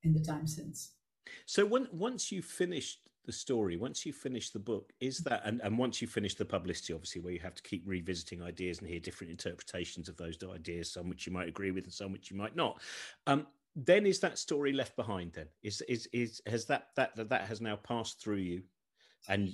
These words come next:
Speaker 2: and you move on?
Speaker 1: So the novel that's coming out, Best of Friends, has already left me.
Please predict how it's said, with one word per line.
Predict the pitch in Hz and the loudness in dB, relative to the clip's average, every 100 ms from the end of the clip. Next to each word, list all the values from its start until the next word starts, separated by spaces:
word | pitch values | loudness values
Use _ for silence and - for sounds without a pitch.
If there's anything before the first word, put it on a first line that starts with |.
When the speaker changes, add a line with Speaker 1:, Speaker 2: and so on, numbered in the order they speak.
| - | 0
Speaker 2:
and | 98 | 0
you | 98 | 2
move | 95 101 90 | 2 2 0
on? | 85 82 _ _ _ _ _ _ | -4 -8 _ _ _ _ _ _
Speaker 1:
So | - - 240 226 214 - - _ _ _ _ _ _ _ - | 0 6 10 12 10 8 -6 _ _ _ _ _ _ _ -2
the | 220 | 6
novel | 233 262 294 | 8 10 10
that's | 220 | 6
coming | - 214 220 | 6 4 6
out, | 214 | 6
Best | 180 185 | 6 4
of | - | 2
Friends, | 202 190 - | 2 2 4
has | 196 190 | 4 6
already | 180 170 160 | 6 6 6
left | 151 - - | 4 0 -4
me. | - 160 | -8 -8